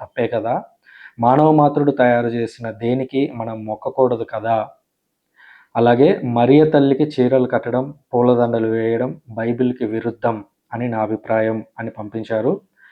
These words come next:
ఆ తర్వాత మేరీ గారు ప్రశ్న పంపించారు, "విగ్రహం మరియు స్వరూపానికి మధ్య తేడాలను వివరించండి" అని అడిగారు.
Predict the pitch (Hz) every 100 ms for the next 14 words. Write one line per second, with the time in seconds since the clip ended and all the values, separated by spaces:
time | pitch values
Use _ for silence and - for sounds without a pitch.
0 | - - - - 131 131 147 151 143 123
1 | 139 156 143 131 139 143 117 113 117 120
2 | 113 107 120 131 127 120 135 135 131 120
3 | 127 123 113 117 120 120 117 - 113 123
4 | 120 110 123 117 117 113 113 110 107 104
5 | 104 107 107 113 107 113 - 110 107 104
6 | 107 110 190